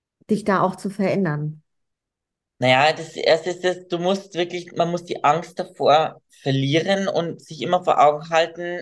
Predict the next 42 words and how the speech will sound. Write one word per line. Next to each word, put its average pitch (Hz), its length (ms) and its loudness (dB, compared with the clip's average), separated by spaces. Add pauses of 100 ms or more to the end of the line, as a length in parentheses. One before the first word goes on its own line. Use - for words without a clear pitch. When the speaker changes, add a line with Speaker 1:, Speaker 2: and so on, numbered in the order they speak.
Speaker 2:
ähm, 160 400 2 (120)
<clears throat> 156 320 -8 (600)
wo 170 260 2
will 175 100 4
ich - 140 -6
hin? 196 340 -2
Und, 175 280 0
und 170 180 -2 (280)
Katja 190 280 2
hat 202 80 -2
mich 185 280 -10
immer 240 480 2 (120)
mit 185 220 -8
dem 165 120 -4
Satz, 185 320 2
mit 180 140 -8
dem 214 140 0
gleichen 185 400 2
Satz, 151 320 2
eigentlich, 165 220 -4 (180)
sie - 240 -2
hat - 20 -6
mir 202 60 4
eigentlich 202 140 0
immer 220 100 2
eine 220 100 0
Gegenfrage 143 540 2
gestellt, 123 360 -2
so 143 80 -10
von 147 120 -8
wegen, 156 460 -4 (360)
„Überleg 190 340 0
mal, 131 320 0
tut 202 220 -4
dir 180 80 -6
das 165 180 -6
wirklich 143 440 -8
gut? 214 420 -6 (100)
Oder, 170 680 4
ähm, 156 520 2 (300)
überleg 160 300 -2
mal, 190 260 0